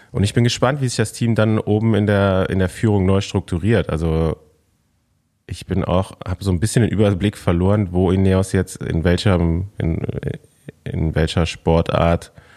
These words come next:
sie überall noch aktiv sind und bei welchem Fußballverein. Also es sind ja bei Ogenis, äh, glaub ich, Hauptsponsor. Ähm,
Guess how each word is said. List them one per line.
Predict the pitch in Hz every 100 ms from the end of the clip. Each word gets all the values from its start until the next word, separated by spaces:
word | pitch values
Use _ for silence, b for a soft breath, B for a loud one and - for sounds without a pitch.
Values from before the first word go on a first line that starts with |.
| B B B
sie | -
überall | 85 87
noch | 80 73
aktiv | 76 - 104 -
sind | - 92
und | 82
bei | 85
welchem | 85 - 82
Fußballverein. | - - - 98 - 87 85 95
Also | 82 80
es | 78
sind | - - - - - 87
ja | 87
bei | 80 82 78 - - _ _ _ -
Ogenis, | 90 85 85 82 90 110 120 - - b b b b b b b -
äh, | 87 90
glaub | 87 85 85
ich, | - -
Hauptsponsor. | 92 - - 87 87 82 87 85 82 90 _ _ -
Ähm, | 78 80 78 78